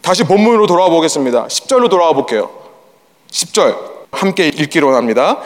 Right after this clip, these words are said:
"일곱째 날은 내 하나님 여호와의 안식일인즉 너나", 그 다음부터 함께 있습니다. "내 아들이나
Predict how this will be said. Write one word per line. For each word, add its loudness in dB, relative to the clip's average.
"일곱째 2
날은 2
내 0
하나님 0
여호와의 2
안식일인즉 0
너나", 0
그 -6
다음부터 0
함께 -2
있습니다. 0
"내 0
아들이나 0